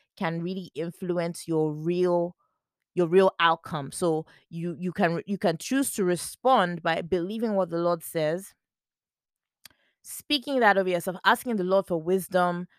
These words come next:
not agreeing with, like, facing God rather than facing all these situations going on, right? And facing God for everything, for your investments, all that, like, God is interested in your life, your,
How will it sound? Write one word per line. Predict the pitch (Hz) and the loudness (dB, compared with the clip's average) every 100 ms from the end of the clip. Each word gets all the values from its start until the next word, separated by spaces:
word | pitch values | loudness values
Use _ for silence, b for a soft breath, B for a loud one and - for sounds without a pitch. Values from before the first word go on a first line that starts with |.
| _ - | _ -4
not | 202 233 | 0 2
agreeing | 196 180 180 226 220 | 2 -2 -2 -2 0
with, | 196 | 2
like, | 180 185 - _ _ _ - - | 2 0 -4 _ _ _ -20 -4
facing | 294 - - 285 247 | -2 0 -2 -2 2
God | 208 196 160 - - | 6 6 6 -2 0
rather | 185 180 175 | 2 2 0
than | 165 165 165 175 _ _ _ | 0 -2 -2 -10 _ _ _
facing | 247 233 - 233 220 214 214 - _ _ _ _ _ _ _ - | 0 0 -2 -2 -2 -2 -4 -10 _ _ _ _ _ _ _ -2
all | 202 | 0
these | 185 190 | 0 -6
situations | 170 - 180 185 170 | -6 -6 -4 -4 -4
going | 160 165 160 | -2 -2 -2
on, | 143 143 | -4 -2
right? | 151 156 | -2 0
And | - 190 | -2 -2
facing | 269 285 269 | -2 0 0
God | 214 202 | 6 6
for | - - | 4 -2
everything, | - 226 240 - 160 | 2 2 0 -6 -6
for | 202 | -2
your | 190 | 0
investments, | 185 226 240 226 - 240 233 | 2 0 -2 -6 -4 -2 0
all | 262 269 | 2 2
that, | 233 | 2
like, | 208 190 | 0 0
God | 214 254 220 | 4 4 4
is | 196 | -2
interested | 190 202 208 | -4 -4 -4
in | 180 | -4
your | 165 | -2
life, | 160 170 165 | 0 0 0
your, | - 180 | -2 -2